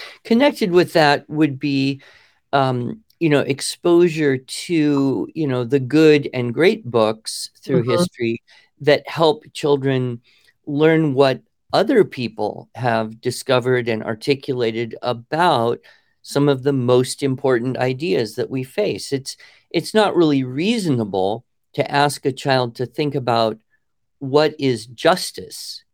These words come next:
Speaker 1: in a particular situation if they have no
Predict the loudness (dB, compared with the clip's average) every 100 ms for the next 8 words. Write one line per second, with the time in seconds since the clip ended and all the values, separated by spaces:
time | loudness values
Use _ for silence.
0 | _ -2 0 0 -4 -4 -4 -2 -4 -4
1 | -10 -10 -4 -2 -2 -4 -6 -8 -14 _
2 | _ _ _ _ _ -2 0 0 0 0
3 | 2 2 0 -8 _ _ _ -6 -2 2
4 | 2 2